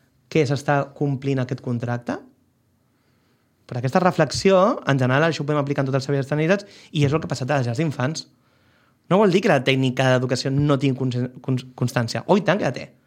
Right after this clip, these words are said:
Però potser internament després, dins de la casa, dins de l'Ajuntament, doncs no s'acaba, diguéssim, d'arribar a bon port aquesta fiscalització, que això després representa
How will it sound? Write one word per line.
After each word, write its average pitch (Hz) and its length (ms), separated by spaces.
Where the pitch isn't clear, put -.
Però 113 160
potser 151 500
internament 143 400
després, 196 460
dins 135 120
de 143 120
la 139 120
casa, 160 240
dins 135 120
de 139 80
l'Ajuntament, 190 520
doncs 202 280
no 147 180
s'acaba, 156 480
diguéssim, 143 440
d'arribar 135 500
a 143 100
bon 139 240
port 147 320
aquesta 139 320
fiscalització, 131 760
que - 100
això 147 160
després 143 300
representa 135 640